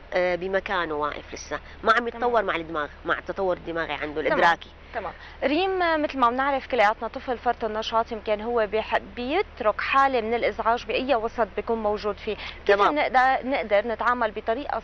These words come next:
Speaker 2: صح، خاصة الأم اللي هي الاحتكاك المباشر والأول
Speaker 1: مم.
Speaker 2: مع طفل
Speaker 1: مم.
Speaker 2: فرط النشاط؟ خطوات أولية بتقدر تتعامل فيها مع طفلها.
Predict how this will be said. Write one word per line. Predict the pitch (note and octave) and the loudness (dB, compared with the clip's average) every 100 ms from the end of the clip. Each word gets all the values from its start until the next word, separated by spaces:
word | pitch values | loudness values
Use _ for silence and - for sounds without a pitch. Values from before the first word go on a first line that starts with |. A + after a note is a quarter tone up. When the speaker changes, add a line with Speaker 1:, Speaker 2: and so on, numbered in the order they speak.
| - | 0
Speaker 2:
صح، | G#3 - - | 0 0 -8
خاصة | - C4 - | -4 -2 2
الأم | A3+ - B3 A#3+ | 2 4 2 0
اللي | A3+ A3 | 0 0
هي | B3+ A3 - - - | 2 2 2 -10 -2
الاحتكاك | C4+ - B3+ C4+ C4+ | -2 -2 2 2 2
المباشر | A#3+ G#3+ A3 - G#3 | -2 2 2 2 0
والأول | A3+ D4 C4 C4 | 0 0 2 2
Speaker 1:
مم. | B3+ | 2
Speaker 2:
مع | G#3 | 0
طفل | G#3+ F#3+ | -2 -6
Speaker 1:
مم. | F#3 | -6
Speaker 2:
فرط | F3 G3+ | -6 -8
النشاط؟ | G3 F#3+ G3 G#3+ A3+ - - - | -8 -8 -6 -4 -6 -8 -12 0
خطوات | F#4+ F#4 E4 E4 - | 4 6 6 6 4
أولية | B3+ C4 A#3+ B3 C4+ | 0 2 0 0 0
بتقدر | - F#3+ | 0 -4
تتعامل | A3 G3+ - G3 F#3+ | -4 -6 -6 -4 -6
فيها | - F#3+ | -8 -8
مع | F#3 | -8
طفلها. | - - - | -12 -16 -14